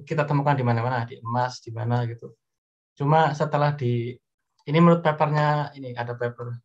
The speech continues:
di Na-, Nature sekitar tahun dua ribu enam belas, ketika diberi, di breaking symmetry menggunakan magnetic field, jadi time reversalnya yang rusak, maka akan, eh, berpisah. Jadi, eh, antara yang tipis konduksi dan valensinya berpisah, yang tadinya degenerate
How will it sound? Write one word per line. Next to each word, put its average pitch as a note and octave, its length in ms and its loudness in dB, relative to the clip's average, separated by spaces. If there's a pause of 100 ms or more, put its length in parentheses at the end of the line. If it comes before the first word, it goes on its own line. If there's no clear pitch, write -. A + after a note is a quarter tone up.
(120)
di B2 120 -4
Na-, B2 200 2
Nature C3 440 -4
sekitar C3 440 -6
tahun B2 240 -2
dua - 40 -2
ribu A#2 120 -10
enam A2+ 160 2
belas, B2+ 240 -4 (560)
ketika D3 560 2
diberi, B2 640 -2
di - 160 -10
breaking B2+ 320 -2
symmetry C3 560 -2
menggunakan A#2+ 400 -4
magnetic A#2+ 480 -8
field, C#3+ 240 -8
jadi D3 320 -4 (240)
time C#3 240 -2
reversalnya C#3 640 -2
yang C3 80 -2
rusak, D3 400 -4 (400)
maka D3+ 480 2
akan, D3 720 2 (320)
eh, C3 600 -2 (580)
berpisah. B2+ 640 0 (160)
Jadi, C3+ 320 -2 (840)
eh, A#2 240 2
antara B2 420 2
yang B2+ 160 -2
tipis B2 320 -12
konduksi B2+ 480 -4
dan A#2+ 220 -2
valensinya A#2+ 420 -4
berpisah, B2 400 -8
yang C3+ 160 -2
tadinya B2 320 -2
degenerate A#2+ 560 -4